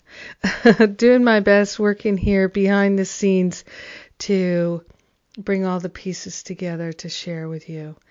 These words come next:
I love and appreciate you. Have a magnificent day, enjoying the fruits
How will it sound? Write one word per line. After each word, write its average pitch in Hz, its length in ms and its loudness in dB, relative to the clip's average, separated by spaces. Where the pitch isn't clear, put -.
I 190 100 0
love 220 360 4
and 220 80 -2
appreciate 180 680 -10
you. 170 280 -10
Have 190 360 -10
a 196 100 -6
magnificent 190 1160 -6
day, 151 460 -14
enjoying 175 880 -4
the 185 100 -8
fruits - 760 -10